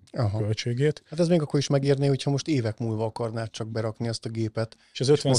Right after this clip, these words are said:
Speaker 2: százaléknak
Speaker 1: vennél.
Speaker 2: csak az ötven százalékát kell az elején kifizetni. Tehát
Speaker 1: Aha.
Speaker 2: végül is a huszonöt százalékát azt most megcsináljuk, az bekerül a falba,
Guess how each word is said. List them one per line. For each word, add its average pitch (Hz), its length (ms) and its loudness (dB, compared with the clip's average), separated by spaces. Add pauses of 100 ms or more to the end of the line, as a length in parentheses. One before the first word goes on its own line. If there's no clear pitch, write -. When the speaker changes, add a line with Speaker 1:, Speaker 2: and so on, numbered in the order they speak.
(100)
Speaker 2:
százaléknak 135 360 6
Speaker 1:
vennél. 135 140 2
Speaker 2:
csak - 160 -2
az 131 100 2
ötven 120 260 2
százalékát 110 640 -2
kell 107 160 -4
az 107 120 0
elején 101 320 -2
kifizetni. 107 580 -12
Tehát - 360 -6
Speaker 1:
Aha. - 0 -
Speaker 2:
végül 120 160 2
is 117 100 2
a 123 40 2
huszonöt 113 360 0
százalékát 104 680 -4
azt - 160 -6
most 101 200 -10
megcsináljuk, 127 480 -2
az 104 100 -4
bekerül 104 380 -4
a 95 40 -8
falba, 123 480 -2